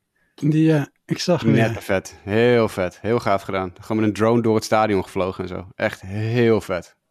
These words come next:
Speaker 2: Als mensen dat niet gezien hebben, ga even naar de Cubs Twitter of Instagram en, eh, en kijk eventjes naar, eh, de drone die door Wrigley vliegt. Echt fantastisch gedaan.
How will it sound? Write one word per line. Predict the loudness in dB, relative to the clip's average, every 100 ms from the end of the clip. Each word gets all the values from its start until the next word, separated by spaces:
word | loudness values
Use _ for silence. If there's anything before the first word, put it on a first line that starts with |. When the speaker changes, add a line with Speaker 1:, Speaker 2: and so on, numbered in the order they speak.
| _ _ _ _ _
Speaker 2:
Als | -6
mensen | -4 -2
dat | -2
niet | -2
gezien | 0
hebben, | 0 0
ga | -2
even | -2
naar | -2
de | -2
Cubs | -4 -4
Twitter | -4 -2 -2
of | -4
Instagram | -6 -4 -4 -4 -4
en, | -6
eh, | -8 -10 -14 _ _ _ _ _ _
en | -6
kijk | -2 -2
eventjes | -4 -6 -8 -8
naar, | -6 -6
eh, | -8 -8 -10
de | -6
drone | -2 -2
die | -2
door | -4
Wrigley | -4 -4 -6
vliegt. | -10 -12 -12 -14
Echt | -20 -18
fantastisch | -18 -10 -8 -8 -10
gedaan. | -12 -14